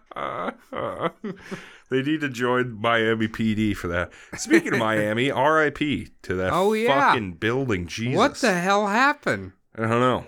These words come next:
Speaker 2: I saw that last night. I'm like, "What the fuck?"
Speaker 1: I couldn't
Speaker 2: Just
Speaker 1: believe
Speaker 2: crazy as
Speaker 1: yeah.
Speaker 2: shit.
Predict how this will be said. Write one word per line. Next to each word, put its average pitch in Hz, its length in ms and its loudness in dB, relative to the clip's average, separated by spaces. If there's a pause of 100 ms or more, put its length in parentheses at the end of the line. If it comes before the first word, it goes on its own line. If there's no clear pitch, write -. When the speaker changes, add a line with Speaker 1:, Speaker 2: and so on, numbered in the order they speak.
Speaker 2:
I 143 140 2
saw 185 260 4
that 170 120 4
last 165 360 4
night. 180 180 4
I'm 123 100 2
like, 123 200 -2
"What 226 360 -2
the 104 120 -2
fuck?" - 680 -4 (360)
Speaker 1:
I 135 120 2
couldn't 143 260 2
Speaker 2:
Just 127 60 4
Speaker 1:
believe 139 180 4
Speaker 2:
crazy 190 400 4
as 143 80 2
Speaker 1:
yeah. 107 80 4
Speaker 2:
shit. 220 400 0